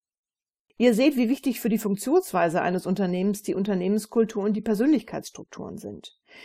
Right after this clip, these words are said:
Wir sind auf dem besten Wege, unsere Prozesse in den Griff zu bekommen. Und es gelingt uns auch, dass unsere Mitarbeiter bis zur mittleren Unternehmensebene ein Verständnis für die Verbesserung unserer Abläufe entwickeln.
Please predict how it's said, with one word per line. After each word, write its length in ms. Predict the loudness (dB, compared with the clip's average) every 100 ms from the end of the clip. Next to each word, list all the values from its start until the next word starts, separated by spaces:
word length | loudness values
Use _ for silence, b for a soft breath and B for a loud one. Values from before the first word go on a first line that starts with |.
| B 0
Wir 120 | 2
sind 220 | 2 0
auf 120 | 0
dem 200 | 2 4
besten 440 | 4 2 0 0 2
Wege, 300 | 2 2 2
unsere 300 | 2 2 0
Prozesse 480 | 0 -4 0 0 0
in 80 |
den 100 | -2
Griff 220 | -2 -4 -4
zu 140 | -8
bekommen. 480 | -8 -8 -16 -16 -20 _ _ _ _ _
Und 160 | -2
es 160 | -2 -4
gelingt 320 | 0 0 0
uns 240 | -4 -8 -6
auch, 380 | -2 -2 -4 B B
dass 180 | -6 0
unsere 320 | 2 2 2
Mitarbeiter 480 | 2 2 4 2 2
bis 200 | -2 -4
zur 100 | -2
mittleren 420 | 0 2 2 2
Unternehmensebene 1000 | -2 -4 -4 -6 -8 -2 2 4 4 0
ein 160 | -2 -4
Verständnis 640 | -4 -6 -2 -4 -4 -8
für 120 | -6
die 100 | -6
Verbesserung 600 | -4 -6 -6 -8 -8 -8
unserer 300 | -10 -8 -8
Abläufe 600 | -8 -8 -8 -8 -10 -10
entwickeln. 520 | -10 -8 -8 -10 -16